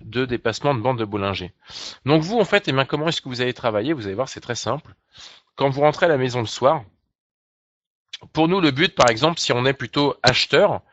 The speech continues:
eh bien, ça sera de détecter toutes ces sorties de bande à la baisse,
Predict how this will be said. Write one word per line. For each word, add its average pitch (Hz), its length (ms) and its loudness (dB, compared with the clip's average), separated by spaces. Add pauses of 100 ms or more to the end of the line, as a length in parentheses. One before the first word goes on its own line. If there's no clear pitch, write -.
(460)
eh 120 80 -2
bien, 160 140 4
ça 156 120 0
sera 170 180 2
de 147 60 -2
détecter 175 640 -2 (140)
toutes - 180 -10
ces 151 80 -4
sorties 147 320 -2
de 131 80 -8
bande 165 320 4
à 147 100 4
la 139 80 6
baisse, - 500 -2